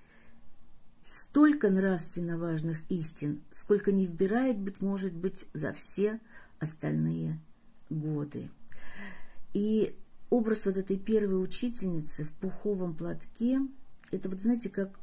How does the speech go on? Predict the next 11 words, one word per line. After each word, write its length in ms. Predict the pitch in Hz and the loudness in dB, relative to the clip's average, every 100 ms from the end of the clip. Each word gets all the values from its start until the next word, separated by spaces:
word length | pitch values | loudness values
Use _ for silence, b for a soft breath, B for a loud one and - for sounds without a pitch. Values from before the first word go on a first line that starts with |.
| - | -2
код 160 | 214 - | -2 0
человека 800 | - 202 202 226 262 190 160 156 - - - - - - - - - - - - | 0 2 4 2 0 0 0 -2 -8 -14 -14 -16 -14 -16 -16 -14 -10 -8 -6 -2
для 200 | 151 175 | 0 0
жизненного 540 | 160 214 214 185 175 | 0 2 2 2 0
примера. 640 | - 202 190 180 151 143 147 B B B - | -2 0 0 0 0 -2 -6 B B B -6
Человек 400 | - 196 214 220 | 0 2 2 2
вот 120 | 202 | -2
такой 180 | 196 190 | -2 0
высокой 460 | 185 - 247 240 | 0 2 2 2
культуры, 640 | 226 226 208 202 175 160 - | 2 0 0 0 0 0 -2
доброты 720 | 147 180 185 185 190 214 220 | -2 0 0 0 -2 -4 -2